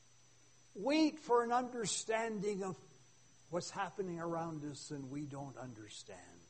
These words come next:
we re-, need to remember that God is in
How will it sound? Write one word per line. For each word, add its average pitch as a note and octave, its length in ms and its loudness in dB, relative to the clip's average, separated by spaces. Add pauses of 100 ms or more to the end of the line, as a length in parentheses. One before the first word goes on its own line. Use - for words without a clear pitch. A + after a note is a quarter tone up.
(1700)
we C#3+ 180 -4
re-, D#3 220 -2
need D3+ 280 0
to C#3 100 -8
remember B2+ 720 -6 (1400)
that A2+ 280 -8
God - 480 -10 (1400)
is G2+ 260 -10
in F#2+ 100 -12